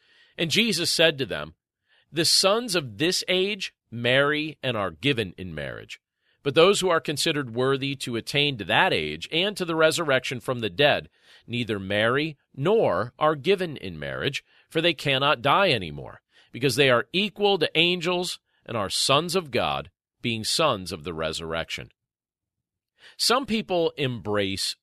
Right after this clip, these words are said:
change, and maybe you're one of those people that embrace change. I, I certainly can point to some areas of my life where I,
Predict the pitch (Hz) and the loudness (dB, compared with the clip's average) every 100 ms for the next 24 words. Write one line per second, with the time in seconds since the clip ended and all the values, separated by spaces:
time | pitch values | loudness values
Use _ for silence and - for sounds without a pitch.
0 | _ - 104 76 64 57 64 - _ 95 | _ -6 -4 -6 -10 -12 -12 -14 _ -10
1 | 95 101 107 107 95 98 95 101 87 87 | -6 -2 -2 -2 -4 -6 -4 -6 -4 -6
2 | - 107 90 90 87 76 90 87 - 92 | -6 -8 -6 -8 -8 -6 -6 -6 -6 -6
3 | 80 101 95 92 - - - 95 107 120 | -6 -4 -4 -4 -6 -20 -12 -6 -2 -2
4 | 104 113 104 - 110 - 127 117 101 - | -2 -4 -6 -6 -8 -4 -4 -4 -4 -2
5 | 120 120 92 104 98 95 92 85 90 85 | 0 -2 -4 -4 -2 -4 -6 -6 -4 -2
6 | 85 101 98 90 85 | -2 -2 -4 -2 -2